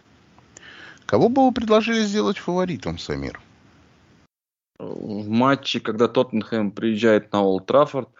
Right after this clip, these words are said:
Speaker 2: у меня каждая частичка тела говорит, что они сольют. То есть исторические, предательские Тоттенхэм, который приезжает на Олд Траффорд и дарит три очка.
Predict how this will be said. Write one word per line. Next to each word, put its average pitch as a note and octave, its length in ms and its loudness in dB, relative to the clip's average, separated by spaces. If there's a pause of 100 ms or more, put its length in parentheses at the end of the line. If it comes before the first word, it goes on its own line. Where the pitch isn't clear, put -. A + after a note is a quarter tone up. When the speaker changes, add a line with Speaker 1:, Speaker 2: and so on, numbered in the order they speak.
(640)
Speaker 2:
у G2 80 -6
меня G#2+ 460 0 (200)
каждая G2+ 1000 0
частичка - 520 -6
тела B2 300 4
говорит, G2 220 0
что G2+ 180 0
они G#2+ 140 0
сольют. F#2+ 520 -2
То F#2+ 100 -2
есть F2 120 -8
исторические, E2+ 1120 -4
предательские F#2+ 800 -2
Тоттенхэм, A2 500 -4
который F2 320 -6
приезжает F#2 400 -2
на F#2 80 -2
Олд F2 160 -2
Траффорд - 400 -2
и E2+ 60 -6
дарит F#2+ 320 -2
три F2+ 120 -2
очка. - 420 -6